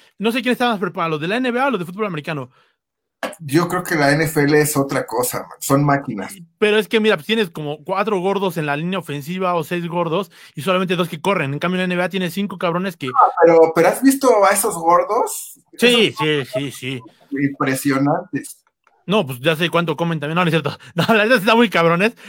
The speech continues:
Speaker 1: porque hasta hacer, eh, por algo son los ma-, los mejores más pagados,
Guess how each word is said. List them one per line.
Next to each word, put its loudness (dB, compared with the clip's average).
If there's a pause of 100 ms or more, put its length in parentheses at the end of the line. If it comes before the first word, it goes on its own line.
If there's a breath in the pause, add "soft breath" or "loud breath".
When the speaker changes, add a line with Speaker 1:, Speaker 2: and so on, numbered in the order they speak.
(100 loud breath)
Speaker 1:
porque -2
hasta 0
hacer, -2
eh, -4
por 0
algo 0
son -2
los -4
ma-, -4
los -4
mejores -4
más -4
pagados, -4